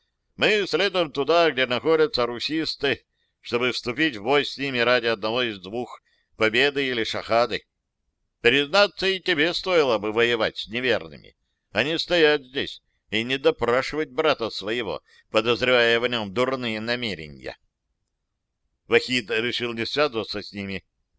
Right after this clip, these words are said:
тем более что арабских муджахеддинов было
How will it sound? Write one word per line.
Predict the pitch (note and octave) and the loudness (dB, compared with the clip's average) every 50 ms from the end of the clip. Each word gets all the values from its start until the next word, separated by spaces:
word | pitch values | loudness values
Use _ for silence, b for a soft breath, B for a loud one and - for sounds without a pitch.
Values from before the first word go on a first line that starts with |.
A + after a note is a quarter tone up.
| _ _ _ | _ _ _
тем | _ C3 B2+ | _ -4 0
более | A#2 B2+ A#2 A2+ A2 | 2 2 2 2 0
что | - - - A#2 A2+ b b b b b b | -2 -2 -2 -2 -2 b b b b b b
арабских | G2+ A2 A2+ A2+ A#2 A2 - - - G#2+ G#2+ - - - | 4 6 6 6 4 2 0 -10 -10 -10 -12 -12 -12 -16
муджахеддинов | - A2+ A2+ G#2+ F#2 A2 G#2+ - - A2+ G#2+ G#2+ A2 D3 C3+ A#2+ A2 G#2 | -10 -10 -10 -6 -6 -8 -8 -6 -8 -10 -10 -6 -8 -8 -6 -6 -6 -4
было | G#2 G#2+ G#2+ G#2+ G#2 | -6 -4 -4 -4 -4